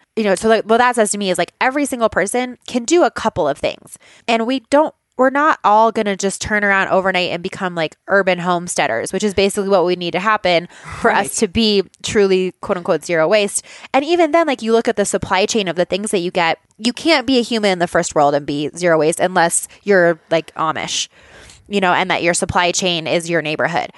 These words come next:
Speaker 2: Right.
Speaker 1: But we can all do a little bit more. And we can all, you know, maybe you do switch to, like, the one day a week Amazon delivery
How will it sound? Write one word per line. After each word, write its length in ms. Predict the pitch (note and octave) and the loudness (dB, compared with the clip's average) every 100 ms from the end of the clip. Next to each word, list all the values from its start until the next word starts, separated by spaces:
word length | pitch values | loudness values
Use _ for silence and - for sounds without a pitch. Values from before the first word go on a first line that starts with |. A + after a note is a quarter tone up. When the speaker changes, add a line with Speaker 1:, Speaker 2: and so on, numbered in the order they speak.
| - | -20
Speaker 2:
Right. 240 | D#3 D3 C3 | -8 -6 0
Speaker 1:
But 80 | B3+ | 0
we 120 | D#4+ | 0
can 120 | D#4+ | 0
all 220 | C#4+ F#4+ | 2 2
do 320 | C#4+ C4 C4+ | 0 -2 0
a 20 | G#3+ | 2
little 240 | G3+ G3 | 2 2
bit 220 | F#3 C#3 | 2 -2
more. 340 | E3+ E3+ E2+ - _ _ - | 0 -2 -2 -6 _ _ -8
And 120 | G3+ | -6
we 100 | G#3 | -6
can 140 | G#3+ | -4
all, 480 | - G3+ G3+ G#3 G#3 - A3 | 2 4 6 4 2 -2 -8
you 80 | A3 | -4
know, 160 | F#3 | -4
maybe 280 | F#3+ G#3+ B3 | -2 0 0
you 280 | A#3+ A3+ A3 | 0 0 -2
do 320 | F#3+ G#3+ A3 | 0 2 2
switch 320 | - G3+ - | 2 0 0
to, 100 | - | 0
like, 180 | F#3+ F3 | 0 2
the 100 | F#3 | 2
one 200 | F3+ F#3 | 2 2
day 160 | F#3 F3 | 2 2
a 80 | |
week 200 | E3 E3 | 2 0
Amazon 400 | E3+ F3 E3+ D#3+ | -2 -4 0 0
delivery 500 | D#3+ D#3 D#3 C3+ A2+ | 2 0 2 0 -2